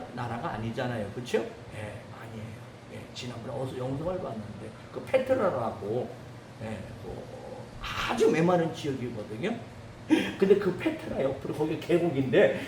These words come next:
세상에 양쪽으로 페트라 그 이제 그 이 성전이 뭐예요? 이게 궁전인가 뭐 하는 걸 이렇게 벽에다가 뚫어서 아주 뭐 멋지게 만들어놨어요. 예, 거기 옆으로 비가 오는데 완전히 폭포도 그런 폭포 없어.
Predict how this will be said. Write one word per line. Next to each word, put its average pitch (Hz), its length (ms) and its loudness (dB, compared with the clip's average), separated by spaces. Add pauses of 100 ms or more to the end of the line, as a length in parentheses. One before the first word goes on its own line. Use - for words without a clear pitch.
(120)
세상에 214 580 12
양쪽으로 202 560 8
페트라 226 480 8
그 185 140 10 (200)
이제 175 140 6
그 156 440 2 (300)
이 131 160 -2
성전이 220 480 2 (140)
뭐예요? 139 380 6
이게 113 260 -4 (180)
궁전인가 208 560 8
뭐 175 160 6
하는 247 260 4
걸 185 140 6
이렇게 196 220 6 (180)
벽에다가 185 560 6
뚫어서 - 420 0
아주 196 180 0
뭐 196 200 -4
멋지게 - 460 4
만들어놨어요. 139 840 2 (220)
예, - 400 8
거기 214 340 12
옆으로 262 560 12
비가 359 640 12
오는데 330 560 12 (680)
완전히 320 500 12
폭포도 330 560 12
그런 285 240 2
폭포 254 380 4
없어. - 260 0